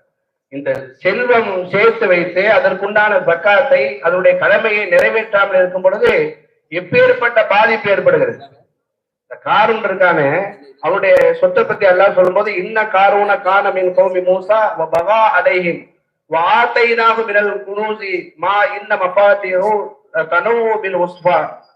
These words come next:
உ-, உஸ்பத்தி உலில் குவா." அவனுடைய அந்த சொத்தை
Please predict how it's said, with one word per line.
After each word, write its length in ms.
உ-, 260
உஸ்பத்தி 440
உலில் 400
குவா." 320
அவனுடைய 280
அந்த 120
சொத்தை 440